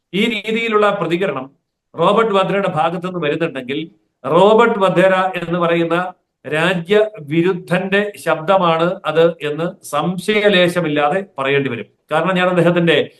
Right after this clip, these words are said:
വാക്കുകൾ കേട്ടതാണ്. അപ്പോൾ ഈ രാജ്യത്ത് ഇസ്ലാമിക വികാരം വളർത്തി വിട്ടുകൊണ്ട് അതിന്റെ ചിറകിൽ കയറി അധികാരത്തിലേക്ക് എത്താനുള്ള ആഗ്രഹമാണ്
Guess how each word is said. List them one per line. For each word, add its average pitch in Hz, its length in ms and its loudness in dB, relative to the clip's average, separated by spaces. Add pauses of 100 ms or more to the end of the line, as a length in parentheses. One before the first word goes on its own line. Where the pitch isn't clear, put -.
(240)
വാക്കുകൾ 156 460 2
കേട്ടതാണ്. 127 460 0 (1000)
അപ്പോൾ 214 320 4
ഈ 202 160 4
രാജ്യത്ത് 220 720 2 (400)
ഇസ്ലാമിക 214 600 0 (640)
വികാരം 202 520 -2
വളർത്തി 196 300 -2
വിട്ടുകൊണ്ട് 170 420 -4 (180)
അതിന്റെ 175 300 -4
ചിറകിൽ 185 380 -2
കയറി 160 600 -2 (360)
അധികാരത്തിലേക്ക് 208 680 2
എത്താനുള്ള 175 500 -2
ആഗ്രഹമാണ് 165 720 -4